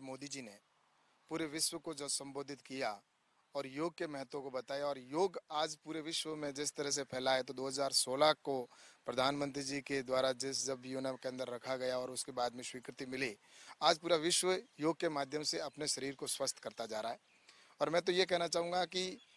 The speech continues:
स्वास्थ्य है, वो बोतलों में बंद नहीं मिलना, मिलता,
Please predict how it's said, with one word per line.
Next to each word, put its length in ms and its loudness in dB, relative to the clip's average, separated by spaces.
स्वास्थ्य 460 6
है, 60 8
वो 160 2
बोतलों 360 4
में 120 0
बंद 200 2
नहीं 100 -2
मिलना, 320 -4
मिलता, 440 -2